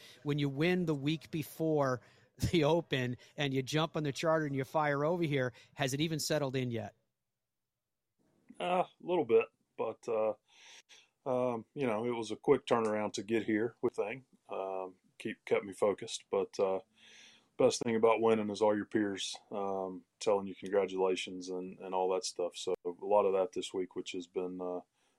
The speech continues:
Speaker 2: very nice and, uh, very flattering. So much, much, uh, appreciated, but, you know,
Speaker 1: Very
Speaker 2: still,
Speaker 1: cool.
Speaker 2: uh, a, a job at hand.
Speaker 1: Yeah, indeed, a job at hand. I, I wanna go back to the job that you did accomplish, though,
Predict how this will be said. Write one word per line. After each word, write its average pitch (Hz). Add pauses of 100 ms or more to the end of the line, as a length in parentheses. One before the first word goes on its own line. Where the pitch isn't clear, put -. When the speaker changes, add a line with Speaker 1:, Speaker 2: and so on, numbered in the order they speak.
(120)
Speaker 2:
very 107
nice 95
and, 92
uh, 90
very 92
flattering. 87
So -
much, 95 (240)
much, 95
uh, 90
appreciated, 92 (360)
but, 92 (280)
you 117
know, 98
Speaker 1:
Very 156
Speaker 2:
still, 107
Speaker 1:
cool. 101 (640)
Speaker 2:
uh, 117 (180)
a, 127
a -
job 127
at 113
hand. 92 (1400)
Speaker 1:
Yeah, 175
indeed, 165
a 131
job 156
at 151
hand. 135
I, 143
I 160
wanna 196
go 190
back 165
to 165
the 139
job 139
that 135
you 127
did 131
accomplish, 120
though, 120